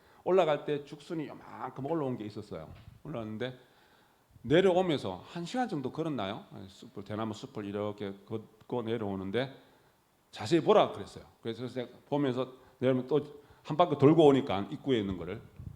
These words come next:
보니까는 정말로 한 시간 정도밖에 안 됐는데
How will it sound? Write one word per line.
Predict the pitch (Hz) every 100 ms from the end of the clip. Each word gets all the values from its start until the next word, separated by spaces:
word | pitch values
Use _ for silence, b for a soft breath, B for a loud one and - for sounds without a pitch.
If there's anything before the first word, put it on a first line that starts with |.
| - -
보니까는 | 131 131 127 139 - _ _ _
정말로 | - 165 180 143 95 - - - - -
한 | - 196
시간 | 240
정도밖에 | 165 135 139 127 -
안 | 98
됐는데 | 123 123 98 85